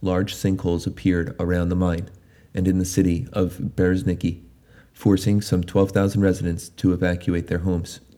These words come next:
New sinkholes continue to appear regularly, and the latest one has been reported in February two thousand and fifteen. The Russian newspaper Komsomolska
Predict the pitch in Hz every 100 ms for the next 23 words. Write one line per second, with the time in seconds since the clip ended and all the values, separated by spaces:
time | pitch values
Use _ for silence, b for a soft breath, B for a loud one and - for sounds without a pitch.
0 | _ _ _ - B B B B 101 98
1 | 110 - 101 98 90 87 - - 95 90
2 | 98 98 101 - 98 - 95 95 95 92
3 | 87 85 85 87 b b b - 95 92
4 | 98 101 101 98 87 87 B B - 92
5 | - 95 95 98 95 101 92 85 82 -
6 | - 92 - 101 90 87 85 85 - -
7 | 101 87 85 - 87 82 85 - 95 87
8 | - - - - - - - - b b
9 | - 98 104 - 120 98 95 - 87 87
10 | 87 90 B B B _ _ _ - 104
11 | 104 - 104 98 98 95 95 - 87 85